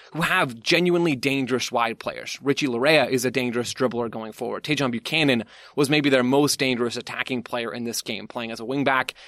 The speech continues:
then switching sides, and then playing further up the field later on in the second half. I think the U S, if you think about that five three two shape and how it lines up naturally,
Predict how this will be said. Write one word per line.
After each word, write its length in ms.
then 140
switching 440
sides, 440
and 80
then 120
playing 260
further 320
up 160
the 100
field 280
later 280
on 180
in 80
the 80
second 260
half. 380
I 100
think 180
the 100
U 160
S, 180
if 80
you 40
think 140
about 220
that 160
five 260
three 220
two 180
shape 280
and 100
how 160
it 80
lines 320
up 240
naturally, 720